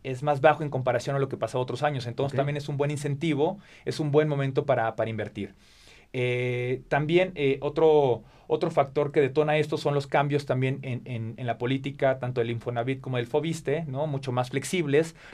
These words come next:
Speaker 1: lo que también detona, eh, que haya un consumo.
Speaker 2: Claro.
Speaker 1: Entonces, si bien podemos decir que un, una cierta contracción en cuanto al ejercicio de esos créditos durante dos mil veinte, ¿qué es lo que se espera para dos mil veintiuno? Es, es que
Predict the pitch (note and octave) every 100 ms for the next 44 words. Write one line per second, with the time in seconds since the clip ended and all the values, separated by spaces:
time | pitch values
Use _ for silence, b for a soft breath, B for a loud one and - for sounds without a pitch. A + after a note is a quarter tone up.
0 | A2 B2 B2+ C3 C3+ C#3 B2+ D3 D#3 C#3+
1 | B2 C3 - C3+ A2 G#2 G2+ F#2+ - -
2 | A#2 A#2+ B2+ B2+ E3+ D3 G2+ - B B
3 | B C3+ C#3+ D#3+ F3 E3 E3 E3+ B B
4 | B - D3 D#3+ D#3+ D3 D#3+ D3 D#3 E3
5 | E3 D#3+ D#3 D#3+ E3 D#3+ C#3 B2+ B2 -
6 | E3+ D#3+ D#3 B - B2+ C3 C3 C3 B2+
7 | B - B2+ C3 C3 C#3 C3 - F3+ -
8 | D3+ D3 C#3+ C#3 D3+ C#3+ C#3+ C3 A#2+ A#2
9 | A#2 A2 G#2+ C#3 C#3+ C#3 D3 D#3+ D#3+ D#3+
10 | B2+ - C#3 C#3 B2+ A#2+ B2 C3+ D3 D#3+
11 | E3 E3+ G3+ B B B C#3 C#3+ C#3 C3
12 | B2 - D3 C#3+